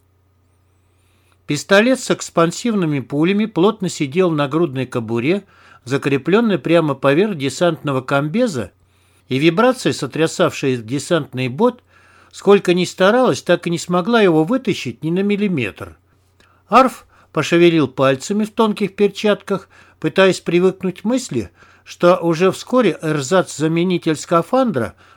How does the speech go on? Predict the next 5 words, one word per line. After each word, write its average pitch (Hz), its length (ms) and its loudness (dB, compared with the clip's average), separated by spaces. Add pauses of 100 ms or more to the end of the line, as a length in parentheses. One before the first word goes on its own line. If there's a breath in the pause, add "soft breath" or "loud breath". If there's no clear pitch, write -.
предназначенный 151 840 0
для 143 200 -2
скоротечных 156 800 -2
десантных 120 600 -4
операций, 196 720 -2